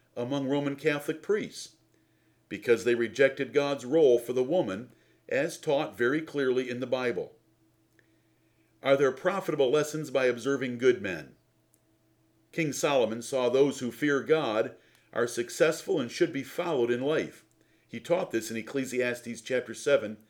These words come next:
and verse eighteen. The hall of faith in Hebrews eleven provides a great cloud of witnesses,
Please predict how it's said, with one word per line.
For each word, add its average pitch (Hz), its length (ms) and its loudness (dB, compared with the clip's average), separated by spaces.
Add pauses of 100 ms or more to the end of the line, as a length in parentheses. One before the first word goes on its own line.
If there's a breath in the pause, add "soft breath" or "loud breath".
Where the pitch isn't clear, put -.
(280 soft breath)
and 98 140 -12
verse 117 260 0
eighteen. 107 580 -4 (1000 soft breath)
The 90 100 -4
hall 185 360 2
of 120 100 4
faith 117 420 2
in 104 80 -6
Hebrews 139 440 -2
eleven 120 460 2 (420 soft breath)
provides 139 460 0
a 131 60 -4
great 165 340 0
cloud 147 360 0
of 98 140 -4
witnesses, 120 680 -2